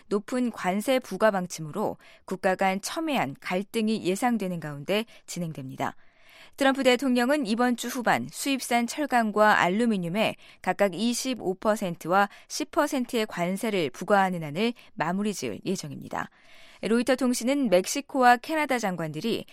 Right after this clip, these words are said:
로버트 라이트하이저 미 무역대표부 대표를 통해 트럼프 대통령의 폭넓은 관세 정책에서 자국을 제외하도록 압박할 것이라고 보도했습니다. 앞서 트럼프 대통령은 동맹과 우방에도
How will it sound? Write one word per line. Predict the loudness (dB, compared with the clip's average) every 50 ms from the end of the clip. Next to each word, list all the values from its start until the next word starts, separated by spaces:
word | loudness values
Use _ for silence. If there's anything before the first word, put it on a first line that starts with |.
| -20 -18 -6
로버트 | 2 2 4 4 4 2 2 0 -2 0
라이트하이저 | 2 2 4 4 4 4 4 0 -2 -2 -2 0 0 0 0 2 2 2
미 | 2 0 -4
무역대표부 | -4 -2 2 2 2 2 2 0 -2 -2 -2 -2 -4 -4 -2 -2 -4
대표를 | -2 -4 -4 -4 -6 -8 -8
통해 | -6 -8 -6 -4 -6 -6 -8 -10 -20 -20 -20 -16 -6
트럼프 | 2 2 2 4 4
대통령의 | 2 2 2 2 0 -2 -2 0 0 0 0 2 0 0 -2 -4 -16 -18 -14
폭넓은 | -10 -6 -4 -2 2 2 2 2 2 0 0 -2 -2
관세 | -4 -6 -4 -4 -4 0 0 0 0
정책에서 | 0 -4 -6 -6 -6 -8 -8 -6 0 2 2 2 2 -2 -20 -20 -18
자국을 | -12 -4 -2 -2 0 0 0 0 2 0 0 0
제외하도록 | 0 0 0 2 2 2 0 -2 -2 -4 -2 0 0 0 -2 -6 -20 -20 -6 -4
압박할 | -4 -4 -2 0 0 0 0 0 -4 -4
것이라고 | -4 -6 -8 -8 -6 -8 -6 -6 -6
보도했습니다. | -6 -6 -8 -8 -10 -12 -12 -14 -14 -10 -6 -6 -6 -6 -8 -12 _ _ -20 -20 -20 -20 -18 -4 0
앞서 | 0 0 2 2 2 2 2
트럼프 | 2 2 0 0 0 2 2
대통령은 | 2 2 2 0 -4 -2 -2 -2 -2 0 0 -2 -2 -4 -10 -20 -16 -4
동맹과 | 0 2 2 4 4 4 2 2 2 4 6 8 8 6 4
우방에도 | 0 0 2 2 2 2 0 -2 0 0 0 0